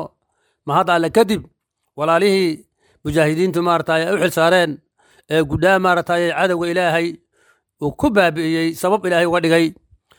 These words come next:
ayaan maaragtay mahadnaqaas iyo goobaabadaas iyo tahniyadaas iyadoo maaragtay ugu abaalgudeen, sida sheegtay maaragtay xarakada afhayeenka jeeshka waxaa la sheegayay nuqabo uu ka mid ahaa naqiibkii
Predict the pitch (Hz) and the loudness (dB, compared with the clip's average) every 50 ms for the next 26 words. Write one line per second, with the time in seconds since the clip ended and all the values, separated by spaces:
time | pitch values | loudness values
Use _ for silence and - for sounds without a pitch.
0 | _ _ - _ - 139 160 175 175 170 165 170 170 160 147 - 160 156 156 151 | _ _ -20 _ -4 0 2 2 2 2 2 0 0 -2 -2 -2 -2 -2 -2 -2
1 | 151 143 151 156 175 180 - 175 160 156 - - - - _ _ _ _ _ _ | -2 -4 -4 -2 -2 -2 0 0 0 0 0 -4 -10 -20 _ _ _ _ _ _
2 | _ _ _ - 156 165 160 139 135 165 170 165 170 170 175 196 180 180 165 151 | _ _ _ -4 -2 -2 -2 0 0 0 2 4 4 4 4 2 2 2 0 0
3 | - - - _ _ _ _ _ _ _ - 151 160 143 - 160 160 156 165 196 | -4 -10 -20 _ _ _ _ _ _ _ -6 -4 -4 -2 0 0 0 2 2 2
4 | 233 220 233 180 143 - - _ _ _ _ _ _ 151 170 190 190 185 180 180 | 2 2 2 0 -2 -6 -12 _ _ _ _ _ _ -2 0 0 2 2 2 2
5 | 175 185 180 175 - 180 170 175 175 175 170 170 - 180 - _ - 165 165 - | 2 0 -2 0 0 -2 -2 0 0 -2 -4 -6 -8 -14 -20 _ -6 -2 0 2
6 | 190 180 170 175 170 165 151 160 175 190 208 196 170 160 - - - 202 190 185 | 2 2 2 0 0 -2 -4 -4 -2 -2 -2 -2 -4 -6 -12 -12 -10 -8 -8 -6
7 | 156 - 175 160 160 - 180 175 185 170 - 170 151 131 156 160 - 190 185 175 | -6 -6 -8 -6 -6 -8 -6 -4 -4 -4 -4 -6 -6 -4 -6 -4 -2 -2 -2 -2
8 | 151 139 160 165 196 208 - 180 170 151 160 196 170 - - 175 151 147 190 180 | -2 -2 -2 -2 -2 -2 -2 -4 -4 -2 -2 -4 -4 -4 -4 -4 -2 0 0 -2
9 | 151 131 180 190 190 185 190 208 214 196 - - _ _ _ _ _ _ 147 151 | -2 -2 -2 -2 0 0 0 0 0 -2 -4 -12 _ _ _ _ _ _ 0 2
10 | 170 170 - 175 180 202 247 262 - - _ _ _ _ _ _ _ _ _ - | 2 2 2 2 4 4 2 2 0 -6 _ _ _ _ _ _ _ _ _ -10
11 | 160 156 - 214 202 190 175 165 151 160 160 160 156 156 - _ 240 240 _ _ | -4 -2 0 0 2 2 0 0 0 0 0 -2 -4 -10 -16 _ -20 _ _ _
12 | _ _ _ 156 160 143 185 202 185 - - 185 185 185 | _ _ _ -10 -6 -2 -2 -2 -2 0 2 2 4 4